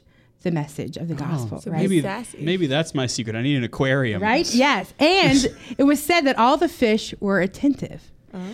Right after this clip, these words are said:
Speaker 1: So, like, he didn't preach to the fish for the fish's benefit.
Speaker 2: Yeah.
Speaker 1: Right? Because they're fish.
Speaker 2: Yeah, they are
Speaker 1: right?
Speaker 2: fish.
Speaker 1: Um, but for the glory of God. And, uh, as even simple creatures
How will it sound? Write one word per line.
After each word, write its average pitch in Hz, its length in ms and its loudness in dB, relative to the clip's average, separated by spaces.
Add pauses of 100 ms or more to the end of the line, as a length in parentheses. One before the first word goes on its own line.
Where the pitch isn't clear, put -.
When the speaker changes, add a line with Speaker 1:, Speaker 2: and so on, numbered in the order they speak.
(180)
Speaker 1:
So, 285 320 2
like, 277 220 0
he 320 160 6
didn't 381 240 4
preach 330 400 2
to 311 80 2
the 247 100 4
fish 247 500 2
for 208 120 0
the 185 80 2
fish's 220 360 0
benefit. 185 680 0
Speaker 2:
Yeah. 113 280 -2 (100)
Speaker 1:
Right? 185 260 2
Because 196 540 0 (420)
they're 196 320 2
fish. 196 580 0
Speaker 2:
Yeah, 135 140 -2
they 107 140 -2
are 113 80 0
Speaker 1:
right? 208 160 0
Speaker 2:
fish. 87 180 -10 (200)
Speaker 1:
Um, 180 440 0
but 240 220 2
for 285 100 0
the 254 80 4
glory 240 320 2
of 220 120 2
God. 190 320 0
And, 190 160 -6 (200)
uh, - 80 -14 (320)
as 202 220 2
even 277 280 6
simple 339 640 0
creatures 170 720 -4